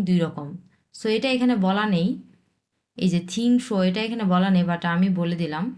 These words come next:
এর কারণ এই যে "থিং চাং xian sheng shuo", এটা যেহেতু আছে, এই কারণে এই "থিং শো" এটাও বলে দিলাম। ওকে, এরপর কি বলছে দেখেন, "নিন শি জুও ফেইজি লাই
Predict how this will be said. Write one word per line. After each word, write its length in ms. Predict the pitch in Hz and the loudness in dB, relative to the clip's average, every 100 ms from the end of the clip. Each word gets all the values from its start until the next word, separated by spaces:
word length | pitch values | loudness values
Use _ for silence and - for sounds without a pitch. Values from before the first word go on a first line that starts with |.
| - - _ _ | -16 -20 _ _
এর 140 | 180 180 | 0 2
কারণ 240 | 180 190 | 0 2
এই 120 | 185 | 2
যে 100 | 180 - - | 0 -4 -6
"থিং 260 | 202 202 220 226 247 - _ _ | -2 0 -2 -6 -12 -16 _ _
চাং 180 | - 208 214 | -4 -2 -2
xian 260 | 214 208 | -2 -2
sheng 220 | 196 208 208 | 0 -2 -2
shuo", 240 | 196 180 175 - | -2 -2 -2 -4
এটা 220 | 185 185 | -2 0
যেহেতু 300 | 202 208 208 | 0 -2 -2
আছে, 200 | 196 190 | -2 -2
এই 120 | 208 185 | -4 -4
কারণে 380 | 180 175 185 240 - - _ _ _ _ _ | -4 0 0 -2 -6 -18 _ _ _ _ _
এই 160 | 160 170 | -8 -6
"থিং 240 | - 202 214 | -2 -2 0
শো" 140 | - 190 | -2 0
এটাও 240 | 175 175 156 | 0 0 -4
বলে 220 | 147 143 | -6 -10
দিলাম। 260 | 143 147 135 - _ _ _ _ _ _ _ _ _ _ _ _ _ _ - | -10 -12 -16 -20 _ _ _ _ _ _ _ _ _ _ _ _ _ _ -6
ওকে, 240 | 185 185 - - _ _ _ _ _ _ _ _ _ _ _ _ - | -2 0 -2 -6 _ _ _ _ _ _ _ _ _ _ _ _ -4
এরপর 260 | 233 233 269 | -2 0 0
কি 120 | 269 | 0
বলছে 300 | 247 214 190 214 | 0 0 0 0
দেখেন, 260 | 190 240 - - _ _ _ _ _ - | 0 0 -4 -10 _ _ _ _ _ 2
"নিন 260 | 185 220 | 4 6
শি 180 | 254 320 294 | 4 2 0
জুও 200 | 254 330 247 | 0 0 0
ফেইজি 420 | - 277 254 285 | 0 0 0 0
লাই 200 | 262 175 | 0 0